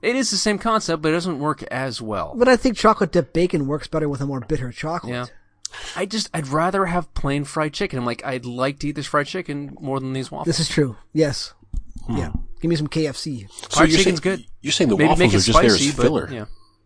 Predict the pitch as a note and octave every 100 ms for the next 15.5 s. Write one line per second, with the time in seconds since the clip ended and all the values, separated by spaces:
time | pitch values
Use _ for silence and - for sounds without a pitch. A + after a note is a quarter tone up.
0 | _ _ _ - B3+ E3 E3+ - _ _
1 | _ - - C#3+ - - _ _ _ _
2 | _ - F3 F#3 F#3+ E3+ D3+ F3 F#3 F3
3 | F3 E3+ F3 E3+ D3 D3+ D3+ D3 C#3 C#3
4 | C3 C3 - C3 B2 A#2+ A#2 - A#2+ -
5 | G2+ G2+ G#2+ - D3+ - - - - B2
6 | C#3+ D3 F#2 A#2+ C3 C3+ - C#3 C3 G#2
7 | G#2 A2 G#2+ A#2+ A2+ C3+ A#2+ A#2 B2+ C3
8 | - F#2 C2+ A2+ A#2+ - - F#2+ F#2+ A2+
9 | G2+ G#2+ G#2+ G#2 G#2 _ _ _ _ _
10 | _ _ _ _ _ _ - C3+ C#3+ D#3+
11 | D3+ D3+ D#3 C#3+ E3+ D3+ D#3 B2+ A#2 F2
12 | D#2+ C3 C3+ A#2 - - - - C#3+ D#3+
13 | C#3 D3 C#3+ C3+ - - C3+ D#3+ D#3 D#3
14 | D3 D3 D3 B2 A2 - A2 - - E3+
15 | C#3+ C#3 C#3 B2